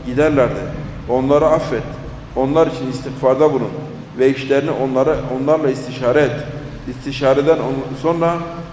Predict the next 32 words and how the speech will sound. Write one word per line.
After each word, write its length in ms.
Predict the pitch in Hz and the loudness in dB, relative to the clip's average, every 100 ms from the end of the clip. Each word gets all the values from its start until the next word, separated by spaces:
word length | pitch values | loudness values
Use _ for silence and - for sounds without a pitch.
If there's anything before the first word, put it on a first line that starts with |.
| - | 0
karar 320 | 147 151 151 | 4 4 4
verdin 360 | 143 139 180 156 | 4 4 2 2
mi, 80 | 120 - | -2 0
Allah'a 360 | 127 135 143 156 | 0 2 0 2
tevekkül 420 | 143 127 135 156 | 2 2 2 2
et. 100 | 123 - - - - - | 2 0 -8 -12 -12 -8
Hiç 100 | 139 | -8
şüphesiz 500 | 175 151 151 156 147 | -4 -2 -2 -2 -4
ki 80 | 143 | 2
Allah 280 | 127 147 165 165 - - - - | 2 2 0 -2 -8 -12 -12 -2
tevekkül 420 | 143 139 143 160 | 4 4 4 4
edenleri 440 | 143 127 123 127 143 | 4 4 2 0 0
sever." 360 | 127 123 139 143 - - - - | 0 4 2 0 -8 -12 -14 0
Ali 260 | 120 127 127 | 2 4 2
İmran 260 | 127 143 | 2 2
Suresi 320 | 139 143 120 120 127 | 2 0 -2 -2 -2
yüz 140 | 143 127 123 | -2 -2 -2
elli 220 | 127 131 | -2 -2
dokuzuncu 500 | 120 117 123 120 139 | -4 -4 -6 0 2
ayet-i 240 | 127 120 | 2 0
kerimesi. 520 | 123 110 110 110 151 156 - - - - - | -4 -4 -6 -4 -4 -4 -8 -12 -14 -16 -2
Kendimize 640 | 160 156 139 127 123 135 | 2 2 2 0 0 2
ve 200 | 131 120 - 131 | 4 4 0 -6
işlerimize 540 | 139 - 127 123 120 120 | -6 0 2 2 0 -4
güzellik 580 | 120 120 123 131 135 - | -4 -2 0 0 -2 -2
katmak 360 | 127 127 123 | -4 -4 -8
istiyorsak 460 | - 147 143 147 151 - - - - - 127 | -4 -4 0 0 0 -4 -10 -12 -14 -6 0
yumuşaklığı 600 | 147 143 147 135 143 139 | 0 0 0 0 2 2
ve 180 | 131 127 | 2 0
nezaketi 460 | 120 120 135 131 | 0 0 -2 -2
elden 340 | 123 123 139 123 | 0 2 0 4
bırakmayalım. 520 | 139 139 147 143 | 2 2 2 2